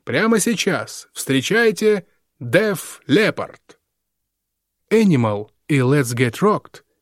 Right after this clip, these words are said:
получились не в лучшем виде. Были проблемы с установкой Рика Аллена. Но «Now I'm Here»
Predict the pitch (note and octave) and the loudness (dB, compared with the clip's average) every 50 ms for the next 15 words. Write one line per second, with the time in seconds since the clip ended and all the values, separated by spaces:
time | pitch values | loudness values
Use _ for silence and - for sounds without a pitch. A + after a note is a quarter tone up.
0 | _ _ B2+ B2+ C#3 D3 - A#3+ A#3 G#3+ G3+ - - G#3+ A3 A3+ A3+ G3 C#3 - | _ _ 0 0 2 2 2 2 2 2 2 2 2 2 2 4 4 2 0 0
1 | - - A2 G#2+ G2+ G#2 F#2+ F#2+ - - - - _ _ _ _ _ _ _ _ | -2 -4 -4 -4 -4 -6 -8 -10 -10 -14 -18 -20 _ _ _ _ _ _ _ _
2 | _ - D3 F3+ F3+ F3 D3+ F3 E3 E3 D#3 E3+ G3 F#3 E3+ E3+ D#3 C#3 - E3+ | _ -2 0 0 2 0 0 0 0 0 2 2 2 2 4 2 2 2 2 0
3 | - - D#3+ D3+ E3 E3+ D3 - - D#3 C#3+ C#3+ D#3 D#3 - - D#3 - - - | 0 2 2 2 2 2 0 0 0 0 2 2 2 0 0 -2 -6 -6 -2 -2
4 | D3 B2+ G#2 F#2+ G2 G2+ F#2 - - _ _ _ _ _ _ _ _ _ _ _ | -2 -2 -2 -4 -8 -12 -14 -18 -20 _ _ _ _ _ _ _ _ _ _ _
5 | B2 B2 C3+ C3+ C3 C3+ C3+ - C3 B2+ C3 B2+ A#2+ A#2 A2+ A2+ A2 G#2+ - - | -2 0 2 2 2 0 0 0 -2 -2 0 0 0 0 0 0 -2 -4 -6 -4
6 | - A#3 A#3 G#3 C#3 G#2+ - - | -2 0 2 2 0 -2 -4 -10